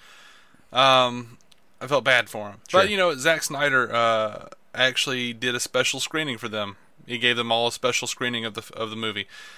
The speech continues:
Speaker 2: That's nice.
Speaker 1: And, uh, yeah. And the, and the kids' family and friends got to see the movie as well, so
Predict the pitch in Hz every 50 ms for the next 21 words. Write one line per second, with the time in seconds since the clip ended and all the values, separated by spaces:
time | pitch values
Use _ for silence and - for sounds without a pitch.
0 | - 113 107 - - 92 85 85 113 113 113 113 107 104 110 107 107 107 107 107
1 | 104 107 107 107 - - - - - - - 330 381 392 339 226 135 110 - -
2 | _ _ _ _ _ _ _ _ - - - 151 156 151 147 143 127 135 135 131
3 | 131 127 120 117 147 135 113 - - 131 123 123 123 120 113 107 - 120 117 110
4 | - 120 - 107 - - 117 104 107 107 104 104 101 104 104 101 98 - 104 -
5 | - - - - - - - -